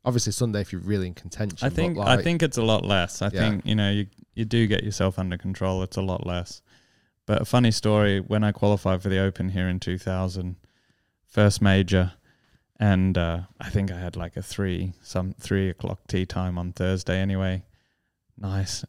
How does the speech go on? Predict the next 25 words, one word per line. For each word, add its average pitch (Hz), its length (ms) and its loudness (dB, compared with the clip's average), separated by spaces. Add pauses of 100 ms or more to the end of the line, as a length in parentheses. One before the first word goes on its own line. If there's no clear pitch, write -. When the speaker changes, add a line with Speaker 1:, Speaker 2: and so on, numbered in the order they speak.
Speaker 2:
It's 107 100 -8
all 104 260 2
really 98 300 2
baked 98 400 -2
out 92 220 -2
and 95 160 -6
dry. 92 260 0
Five 98 380 0
iron 92 240 -2
off 87 140 -8
the 85 100 -10
first. - 280 -10
I 98 60 -10
mean, 95 140 -10
couldn't 107 220 -2
get 98 200 0
better, 101 260 2
you 95 100 0
know, 98 160 2
Speaker 1:
<laughs> - 40 -6
Speaker 2:
can't 107 260 0
really 101 240 2
mess 98 300 -2
this - 220 -8
up. 92 260 -8